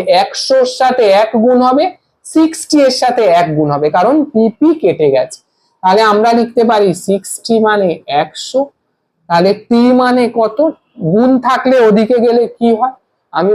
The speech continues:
বারবার অনেক ভিডিওতেই এইটা শিখিয়েছি, ক্লাস এইট এর নিয়ম,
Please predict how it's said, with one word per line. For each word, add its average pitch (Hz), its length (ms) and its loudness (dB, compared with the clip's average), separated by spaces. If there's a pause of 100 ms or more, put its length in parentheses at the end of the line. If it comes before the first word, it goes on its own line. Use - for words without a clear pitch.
(120)
বারবার 202 400 2 (100)
অনেক 196 260 -2 (120)
ভিডিওতেই 185 600 0
এইটা 196 200 -2 (100)
শিখিয়েছি, 196 480 -4
ক্লাস 190 280 0 (160)
এইট 185 320 0
এর 208 140 2 (100)
নিয়ম, 220 240 0